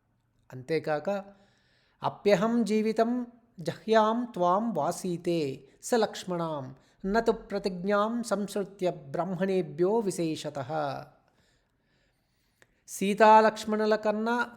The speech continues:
తుదకు తన ప్రాణముల కన్నను బ్రహ్మవేత్తలకిచ్చిన మాటయే గొప్పదని రాముని సత్యసంధతను ప్రకటించాడు వాల్మీకి మహర్షి. అందుకే ఆయన సత్యసంధః. తదుపరి నామం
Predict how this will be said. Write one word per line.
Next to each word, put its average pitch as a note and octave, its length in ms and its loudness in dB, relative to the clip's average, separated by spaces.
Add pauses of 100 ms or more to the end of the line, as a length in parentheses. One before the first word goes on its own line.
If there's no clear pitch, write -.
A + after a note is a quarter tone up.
తుదకు A#3 300 6
తన F#3+ 180 4
ప్రాణముల G#3+ 600 0
కన్నను A3 600 -2
బ్రహ్మవేత్తలకిచ్చిన F#3+ 1300 0
మాటయే G3 640 2
గొప్పదని F3+ 720 -2 (320)
రాముని E3+ 600 0
సత్యసంధతను F#3+ 1000 -2
ప్రకటించాడు D#3 720 -8
వాల్మీకి D3 580 -6
మహర్షి. C3+ 560 -12 (520)
అందుకే E3 600 -2 (280)
ఆయన D3 420 -4
సత్యసంధః. D3 1040 -4 (2750)
తదుపరి B3+ 420 8
నామం G#3+ 460 0